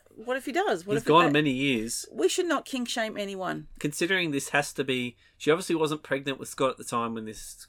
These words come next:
Speaker 2: championship happened.
Speaker 1: Yes.
Speaker 2: Considering this must be more than twenty years.
Speaker 1: Yes.
Speaker 2: He's just sat there and taken it for years and years.
Speaker 1: Yeah.
Speaker 2: Because the whole thing that happens, the whole reason why they did it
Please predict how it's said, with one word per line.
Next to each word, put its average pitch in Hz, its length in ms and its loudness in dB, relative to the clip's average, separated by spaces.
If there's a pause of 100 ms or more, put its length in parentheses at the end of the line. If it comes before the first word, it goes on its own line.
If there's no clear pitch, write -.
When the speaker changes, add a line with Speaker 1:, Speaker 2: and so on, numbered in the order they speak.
Speaker 2:
championship 107 400 -8
happened. 104 340 -8
Speaker 1:
Yes. 160 420 0
Speaker 2:
Considering 180 300 -2
this 147 160 -6
must 143 240 -2
be 135 140 -2
more 135 260 4
than 135 100 -2
twenty 120 280 -6
years. 113 480 -8
Speaker 1:
Yes. - 440 -6 (120)
Speaker 2:
He's 151 260 -2
just - 300 -4
sat 143 220 2
there 127 200 0
and 120 100 -6
taken 117 400 -6
it 104 160 -8
for - 160 -12
years 107 320 -8
and 101 120 -12
years. 95 260 -12 (100)
Speaker 1:
Yeah. 180 180 -4
Speaker 2:
Because 151 340 -2 (420)
the 139 100 -2
whole 196 300 2
thing 147 460 -2
that 120 180 -4
happens, 104 360 -4
the 110 80 -4
whole 147 200 2
reason 151 380 0
why 117 120 -2
they 110 140 -4
did 98 180 -6
it 87 180 -12